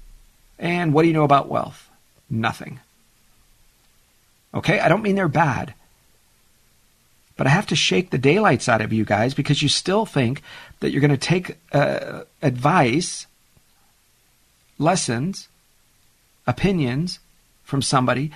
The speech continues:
because there's an emotional connection to that person.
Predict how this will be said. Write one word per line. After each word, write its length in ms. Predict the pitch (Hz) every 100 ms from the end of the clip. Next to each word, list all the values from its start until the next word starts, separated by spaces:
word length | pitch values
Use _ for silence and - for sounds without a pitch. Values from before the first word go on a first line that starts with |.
| - -
because 320 | 151 147 123
there's 180 | 151 147
an 80 |
emotional 600 | 143 139 139 156 - 160
connection 440 | 147 160 202 - 135
to 60 | 110
that 220 | 90 -
person. 400 | - - -